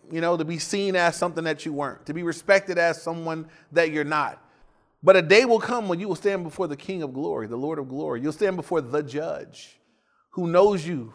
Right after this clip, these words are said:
for what you are, who sees you as you are. I'm, this is my plea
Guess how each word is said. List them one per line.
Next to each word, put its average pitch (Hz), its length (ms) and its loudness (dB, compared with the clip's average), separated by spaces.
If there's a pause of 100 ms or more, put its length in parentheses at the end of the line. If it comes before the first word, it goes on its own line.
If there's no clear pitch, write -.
(100)
for 151 120 -4
what 151 220 -4
you 156 140 -2
are, 160 160 4
who 156 140 -8
sees 208 500 -8
you 180 200 -8
as 165 500 0 (380)
you 151 180 -4
are. 160 500 8
I'm, 202 220 6
this 262 200 2
is 202 80 4
my 170 180 6
plea 120 380 -8